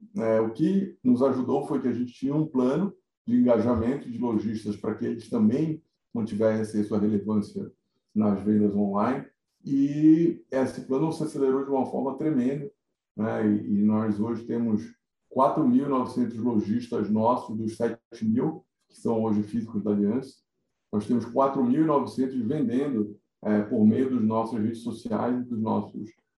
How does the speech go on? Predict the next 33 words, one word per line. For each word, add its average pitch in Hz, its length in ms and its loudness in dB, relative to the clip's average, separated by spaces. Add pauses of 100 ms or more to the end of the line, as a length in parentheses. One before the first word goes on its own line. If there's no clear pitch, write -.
aplicativos 110 640 -4
dos 131 140 -4
shoppings, 95 600 -2 (540)
né? 101 160 -2
Isso 113 220 -2
é 147 40 2
um 135 120 2
número 117 520 0 (140)
muito 123 220 0
importante, 139 720 0 (400)
é, 117 320 0
e, 139 240 -2
a, 147 300 2
e 131 220 4
tem 135 120 -4
diversas 139 280 -4
razões 110 280 -2
pelas 101 220 -2
quais 101 220 0
isso - 120 -20
deu 107 140 -6
certo, 135 420 -2 (500)
mas 110 640 0 (880)
eu 110 120 2
acho 113 180 0
que 131 60 -2
o 120 40 2
mais 160 400 4
importante 110 880 -4 (180)
em 107 80 0
termos 110 220 2
de 101 60 2
aprendizado 117 800 0